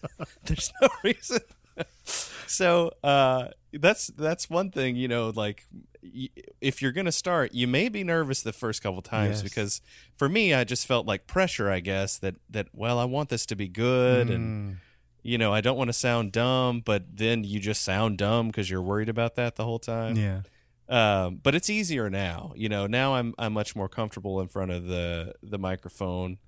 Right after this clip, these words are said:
Speaker 1: and, uh, you know, uh, I,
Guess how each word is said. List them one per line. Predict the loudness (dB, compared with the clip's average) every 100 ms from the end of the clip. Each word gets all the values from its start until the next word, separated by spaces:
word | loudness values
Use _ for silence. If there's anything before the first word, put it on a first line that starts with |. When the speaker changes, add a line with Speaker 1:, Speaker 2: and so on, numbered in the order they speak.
| _ _ _ _
Speaker 1:
and, | -4 0 0 -2 -4
uh, | -4 -2 -4 -8 -12 _ _
you | -6 -4
know, | -2 -4 -8 _
uh, | -2 -2 0
I, | 0 0